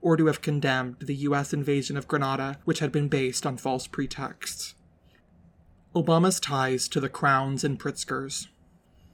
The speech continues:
One other thing omitted by Obama is his close connection to the Crown and Pritzker families. The Crown family, whose net worth stands at over ten billion dollars,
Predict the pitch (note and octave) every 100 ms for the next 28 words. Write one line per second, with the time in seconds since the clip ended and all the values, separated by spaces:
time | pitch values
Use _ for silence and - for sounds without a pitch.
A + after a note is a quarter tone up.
0 | _ _ _ - E3+ F#3+ F#3 F#3+ F#3 -
1 | C3+ C#3 - D3+ D3+ E3 D#3+ D#3 C#3+ C#3
2 | C3 B2 C3+ - - C#3+ - E3 D#3+ -
3 | D3+ C3 - - C#3 C#3 D3+ C#3 - D#3
4 | D#3 E3 E3+ E3+ D#3+ D3+ - D#3+ C#3 C#3
5 | C3+ C3+ C#3 C#3 - - _ _ _ _
6 | _ - - E3+ F3 F3+ D3 D3 C#3+ C#3+
7 | C#3+ - F3 E3+ F3 D#3+ D#3+ E3 - D#3
8 | C#3+ C#3 D3 D3 C#3 - D#3+ D#3+ E3+ D#3+
9 | D#3 D3+ D3 C#3 C#3 C3+ C3+ C#3 -